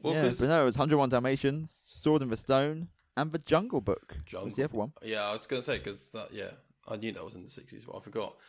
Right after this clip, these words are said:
Speaker 1: 'Cause I think this was, um, one of the last ones after, like, Walt Disney died, I think, potentially.
Speaker 2: Yes. Yeah, wasn't it, like,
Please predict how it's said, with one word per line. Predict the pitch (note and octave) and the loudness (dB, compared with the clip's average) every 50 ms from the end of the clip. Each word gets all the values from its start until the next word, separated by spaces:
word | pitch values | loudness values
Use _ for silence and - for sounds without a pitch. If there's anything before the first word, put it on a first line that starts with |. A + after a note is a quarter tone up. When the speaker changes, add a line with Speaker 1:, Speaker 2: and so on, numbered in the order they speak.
| _ _ | _ _
Speaker 1:
'Cause | _ - C3+ C3 | _ -6 -2 -2
I | D3 | -2
think | D3 - G3 F#3+ - - | 0 0 -2 -2 -2 -2
this | F#3+ G3+ G3+ - - - | 0 0 0 0 -2 0
was, | F#3+ F#3 F3 E3 D#3+ E3 - - - | 2 2 2 2 0 -4 -8 -10 -8
um, | - C#3 C#3 C#3 C#3 C#3 C#3+ C#3 C#3 C#3 C#3 C3+ C#3 C#3 - - - _ _ _ _ _ _ _ _ _ - - _ _ _ | -4 0 2 2 2 2 0 -2 -4 -4 -4 -4 -6 -8 -10 -16 -20 _ _ _ _ _ _ _ _ _ -20 -20 _ _ _
one | - - C3 C3+ | -4 -4 -2 -2
of | C3+ C3 | -2 -2
the | C3 | -2
last | B2+ C3+ C3+ C#3 C3+ C3+ C#3 - | 0 2 2 2 2 -2 -4 -6
ones | C3+ B2+ B2+ B2 B2 A#2+ A#2 A#2 A#2 A2+ A#2+ - - - - - - _ _ _ _ _ _ - - _ _ _ - | -4 -2 -2 -2 -2 -4 -6 -6 -8 -10 -10 -10 -10 -10 -12 -12 -16 _ _ _ _ _ _ -20 -20 _ _ _ -8
after, | G#2 A2+ A#2+ A#2 - A#2 A2+ - | -4 -4 -4 -4 -4 -10 -10 -10
like, | - - G#2+ - - | -8 -8 -8 -6 -6
Walt | - A2+ G#2+ G#2 - | -8 -10 -10 -10 -8
Disney | A#2+ B2+ C3 C#3+ C#3 C3+ | -8 -8 -6 -6 -8 -4
died, | C3+ C#3+ D3+ D#3 D#3 | 0 0 0 0 0
I | D#3+ | -2
think, | D#3 - F3 A#3 C#4 B3+ - - - - _ _ _ _ _ _ _ _ _ _ _ _ _ | -6 -6 -8 -8 -8 -10 -16 -20 -20 -20 _ _ _ _ _ _ _ _ _ _ _ _ _
potentially. | - - - C3+ C3 C3 - - - A#2+ B2 C#3+ | -18 -12 -12 -12 -12 -12 -16 -14 -12 -10 -10 -8
Speaker 2:
Yes. | E3+ G3+ A2 G#2 - - - - - - - - _ - - _ - - - _ _ _ _ _ _ _ _ _ _ _ _ _ _ _ _ - | -6 -4 -4 -4 -4 -6 -16 -16 -18 -18 -20 -20 _ -20 -20 _ -20 -20 -20 _ _ _ _ _ _ _ _ _ _ _ _ _ _ _ _ -10
Yeah, | A2+ G#2+ A2 G#2+ _ | -10 -10 -10 -10 _
wasn't | G2 A2+ C3+ D#3 D3 | -14 -14 -12 -10 -10
it, | - | -6
like, | D#2 A2+ A2 - | -4 -4 -4 -6